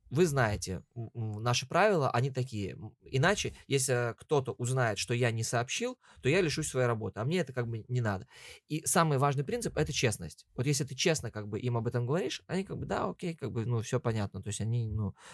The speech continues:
н-, скорее всего, не будут при тебе это делать. Но они и так, скорее всего, не будут при тебе это делать, потому что все равно ты взрослый,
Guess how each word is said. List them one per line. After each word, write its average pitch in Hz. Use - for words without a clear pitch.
н-, 117
скорее 180
всего, 143
не 135
будут 113
при 87
тебе -
это -
делать. -
Но 156
они 165
и 196
так, 233
скорее 135
всего, 127
не 120
будут 120
при 110
тебе 113
это 107
делать, 107
потому 131
что -
все -
равно 202
ты 120
взрослый, 185